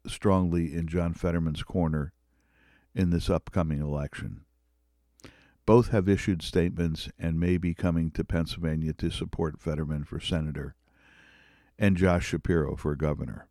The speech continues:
The race for the Uni-, for the United States Senate in Pennsylvania is very close right now, and it is extremely important that all Pennsylvania Democrats vote in this year's midterm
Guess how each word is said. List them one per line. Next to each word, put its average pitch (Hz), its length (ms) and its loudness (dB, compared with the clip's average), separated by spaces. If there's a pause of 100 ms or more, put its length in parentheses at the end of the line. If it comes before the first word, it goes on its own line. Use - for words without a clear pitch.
(1800)
The 104 100 6
race 135 240 6
for - 160 0
the 101 80 4
Uni-, 101 240 4 (100)
for 98 200 0
the 87 100 4
United 90 300 4
States - 420 0
Senate 90 400 2
in 76 320 -4
Pennsylvania 87 720 0
is 82 200 -2
very 101 340 0
close 90 400 0
right 73 200 -4
now, 78 300 -4 (1300)
and 127 120 4
it 139 100 6
is 123 180 6
extremely 123 580 4
important 90 640 2
that 80 200 0
all 98 260 2
Pennsylvania 90 600 2
Democrats 80 720 0
vote 80 280 2 (200)
in 82 200 0
this 82 220 0
year's 78 300 0
midterm 76 560 -2